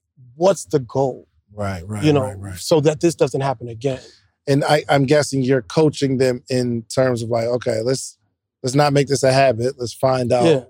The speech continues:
Speaker 2: why."
Speaker 1: Well, there's documentation. It's like, "Hey, this is, we, everything we do is documented."
Speaker 2: Yeah.
Speaker 1: And there's policy and procedure. So when you open up an ambulance company, one of the things I give all my, my mentees is my policy and procedures. I say, like, "Use this as your Bible."
Speaker 2: Gotcha.
Speaker 1: 'Cause this came with a lot of, like, trials and tribulations.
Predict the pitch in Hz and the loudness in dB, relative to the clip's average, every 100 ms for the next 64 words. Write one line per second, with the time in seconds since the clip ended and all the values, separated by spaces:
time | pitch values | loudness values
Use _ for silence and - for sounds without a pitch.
0 | _ 113 123 139 135 110 - - _ - | _ -6 0 0 0 -4 -18 -20 _ 0
1 | 208 247 190 185 151 151 131 123 110 120 | 2 2 4 2 2 -2 0 -4 -4 0
2 | 147 156 147 143 147 139 - 143 - _ | 2 2 2 2 0 0 -8 -10 -12 _
3 | _ _ _ 135 151 180 208 233 247 220 | _ _ _ -4 -2 0 2 2 4 4
4 | 165 151 139 113 120 127 - - - _ | 2 0 -2 -4 -12 -14 -16 -16 -18 _
5 | 101 - - 165 160 - 165 156 151 135 | -20 -6 2 4 2 2 0 0 -2 -4
6 | - 185 160 - 147 156 170 170 160 151 | -4 -4 -2 -2 0 2 2 0 0 2
7 | 175 180 151 147 147 143 131 - - _ | 2 2 0 0 2 0 -2 -12 -20 _
8 | _ - 175 196 180 180 160 156 156 156 | _ -2 2 2 4 4 4 2 2 2
9 | 151 139 139 - _ 131 139 147 185 151 | 2 0 -2 -6 _ 0 2 2 2 -2
10 | 131 123 131 151 143 151 147 - 135 113 | -4 0 2 2 0 -4 -4 -4 -6 -6
11 | - 170 131 120 - - 139 147 147 170 | -6 -6 -6 -14 -18 -10 -4 -4 -2 -2
12 | 151 147 127 123 127 143 151 - _ _ | -2 -4 -4 -6 -4 -4 -6 -12 _ _
13 | - 110 101 - 151 156 147 - 165 151 | -10 -10 -8 -2 2 2 0 0 2 2
14 | 147 139 143 143 135 139 147 - 160 151 | 2 2 2 0 -2 -4 -4 -2 -2 0
15 | 135 123 135 131 143 143 127 - | -2 -2 -2 2 2 0 -8 -20